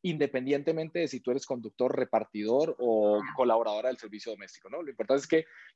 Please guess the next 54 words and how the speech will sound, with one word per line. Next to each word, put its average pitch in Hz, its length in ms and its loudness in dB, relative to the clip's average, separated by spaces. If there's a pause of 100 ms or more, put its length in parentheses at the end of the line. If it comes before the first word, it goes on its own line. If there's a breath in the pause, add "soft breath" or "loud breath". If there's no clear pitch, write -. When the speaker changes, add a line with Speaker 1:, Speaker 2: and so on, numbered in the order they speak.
Speaker 1:
si - 200 2
haces 175 240 0
cualquiera 156 440 0
de 160 100 2
las 120 220 -4
tres 123 300 -6
o 123 160 -2
haces 151 220 -4
las 127 260 -6
tres 170 260 -8
en 190 80 -14
paralelo, 117 500 -6 (260)
Lana 143 340 0
sea 135 220 -2
tu 123 100 -6
respaldo 139 840 -2
para 113 180 0
acceder 107 320 -6
a 120 80 -2
servicios 107 400 -12
financieros, 113 580 -4 (100)
independientemente 143 1120 0
de 107 240 2
dónde 123 280 0
trabajes, 143 540 2
de 113 120 -4
cuáles 120 280 0
sean 120 160 -8
tus 123 160 -10
ingresos, 117 420 -8
etcétera. - 320 -20 (580)
Speaker 2:
Sí, 185 120 -6
sí, 165 80 -14
sí, 175 280 -10
perfecto. 165 480 -8 (320 loud breath)
Y 233 180 0
ahorita 247 340 0
me, 214 180 -2
me 208 100 -6
llamó 214 200 -2
mucho 277 180 -2
la 190 80 -4
atención 160 320 -6
porque 185 180 -8
mencionas 196 460 -6
esta - 220 -8
parte 170 320 -4
de 160 160 -4
que 156 80 -8
están 170 200 -2
en 170 80 0
proceso 160 400 -8
para 143 280 2
volverse 151 500 -4